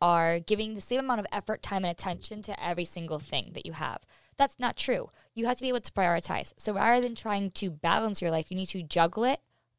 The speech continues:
but juggle it being able to prioritize, "Hey, what do I need to have in my hands right now? What can I throw up? What doesn't matter?"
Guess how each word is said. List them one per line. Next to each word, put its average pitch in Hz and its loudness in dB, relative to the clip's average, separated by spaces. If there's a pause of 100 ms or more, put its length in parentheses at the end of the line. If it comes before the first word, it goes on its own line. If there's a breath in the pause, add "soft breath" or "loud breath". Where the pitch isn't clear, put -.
but 208 0
juggle 214 6
it 294 0
being 254 0
able 208 0
to - 0
prioritize, 190 2
"Hey, 208 6
what 170 -2
do 262 0
I 254 6
need 214 -4
to 220 -4
have 185 0
in 180 0
my 175 -2
hands 175 -2
right 175 -2
now? 175 4
What 208 2
can 269 -12
I 233 -8
throw 190 0
up? 202 4
What 180 0
doesn't 170 -8
matter?" - -4